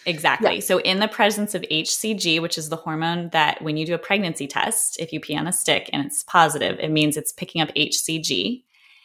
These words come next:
Speaker 1: And in the presence of H C G, which you only make from an embryo, then it tells the corpus luteum, "Hey, we have a pregnancy. Don't degrade. Stick around. Keep making
Speaker 2: <laughs>
Speaker 1: progesterone." So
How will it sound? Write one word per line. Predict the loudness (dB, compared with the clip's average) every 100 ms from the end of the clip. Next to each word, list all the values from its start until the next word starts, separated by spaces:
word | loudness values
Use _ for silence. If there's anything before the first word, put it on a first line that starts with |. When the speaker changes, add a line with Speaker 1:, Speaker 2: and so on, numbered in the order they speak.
| _ _ 0
Speaker 1:
And | 4 6 4 0 -6 0
in | 2
the | 2
presence | 2 2 2 -2
of | -2
H | 0 -2 -2
C | -4 -4
G, | -4 -6 -6
which | -6 -6
you | -2
only | 0 2 4
make | 6 4 0 -2
from | 2 2
an | 2
embryo, | 2 2 0 0 -2 -8 _ _ _ _ _ _ 2
then | 4 6
it | 2
tells | 4 4 6
the | 2
corpus | 4 2 2 2
luteum, | 4 4 2
"Hey, | 4 6 6 4 0
we | 0
have | 2
a |
pregnancy. | 4 8 8 6
Don't | 2 2
degrade. | 2 4 6 6 2 -2
Stick | -4 0
around. | 4 4 4 2
Keep | -4 -2
making | 2 4 4
Speaker 2:
<laughs> |
Speaker 1:
progesterone." | 2 0 -2 -2 -6 -8 -10 -12 -10 -10
So | -6 4 8 8 8